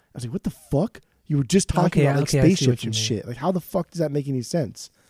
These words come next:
Speaker 1: So from, like, a dialogue standpoint, from, from a story standpoint, it was difficult to follow. Didn't really make a lot of sense. Too ambitious. And I, I, I think he was trying to accomplish too many things rather than perfect a little bit of things. So I think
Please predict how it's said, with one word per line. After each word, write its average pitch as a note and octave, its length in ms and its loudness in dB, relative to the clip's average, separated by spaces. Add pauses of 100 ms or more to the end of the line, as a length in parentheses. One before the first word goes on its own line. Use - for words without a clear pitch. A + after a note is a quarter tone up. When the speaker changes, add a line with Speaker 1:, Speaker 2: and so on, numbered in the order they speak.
(480)
Speaker 1:
So - 120 -4
from, E3 140 0
like, D#3 140 0
a C#3 60 2
dialogue D3 640 2
standpoint, D3 600 2
from, A#2+ 260 -4
from A2+ 240 -6
a G#2+ 60 -6
story D3 580 2
standpoint, C#3 720 0 (260)
it D#3 80 0
was C#3 160 2
difficult C3+ 380 2
to B2 80 -4
follow. A#2+ 480 0
Didn't E3 180 2
really D3 120 4
make C3+ 180 4
a B2+ 40 0
lot B2 160 0
of A#2+ 80 -4
sense. G#2+ 400 -6 (380)
Too A3 180 0
ambitious. D3 680 2 (480)
And C#3+ 240 -2
I, C#3+ 200 -8
I, E3+ 160 -2
I E3+ 60 2
think F3 200 0
he E3+ 60 2
was E3+ 100 4
trying D#3+ 180 0
to D3 60 4
accomplish C#3 420 0
too D#3 160 0
many C#3+ 200 2
things B2 600 -4
rather C3 220 2
than B2+ 140 -2
perfect - 540 -2 (160)
a C3+ 60 -4
little B2 400 2
bit A2+ 160 -2
of A2 100 -4
things. G#2 480 -8 (840)
So - 120 0
I C#3+ 80 4
think C#3 160 0